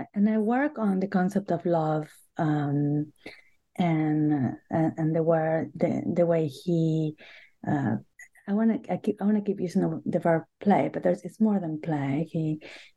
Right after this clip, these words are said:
he finds connections, um, following the value of the letters in the word ahava and lev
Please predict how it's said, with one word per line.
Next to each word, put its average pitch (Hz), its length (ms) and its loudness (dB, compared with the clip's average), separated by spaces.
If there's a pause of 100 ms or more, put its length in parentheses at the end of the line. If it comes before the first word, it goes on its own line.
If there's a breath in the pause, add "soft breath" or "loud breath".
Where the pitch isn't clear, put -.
he 165 300 0 (440)
finds 226 300 2
connections, - 880 -2
um, 151 720 0 (600 loud breath)
following 160 640 2
the 165 120 0
value 156 380 0
of 151 100 -2
the 165 80 0
letters 156 760 0
in 151 480 2
the 160 100 -2
word 147 400 -4
ahava 147 720 -2
and 147 380 0
lev 151 400 0